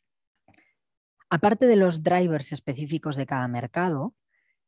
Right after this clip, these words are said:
está el driver generalizado de la situación de inventarios,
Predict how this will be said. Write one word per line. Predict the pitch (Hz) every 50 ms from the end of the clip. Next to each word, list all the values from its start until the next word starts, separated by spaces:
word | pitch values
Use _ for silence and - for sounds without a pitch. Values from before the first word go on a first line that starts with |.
| _ _ _
está | 175 165 - - 208 220 262 - - -
el | 175 156 156 147 143
driver | - 175 202 226 247 254 262 262 247
generalizado | - - 180 156 147 147 143 139 143 143 - - 160 170 185 214 240 302 - _
de | 156 139 147
la | 139 135 135
situación | - - - 135 - 139 131 - 156 156 170
de | 170
inventarios, | 165 151 135 127 127 147 143 135 127 117 117 120 - -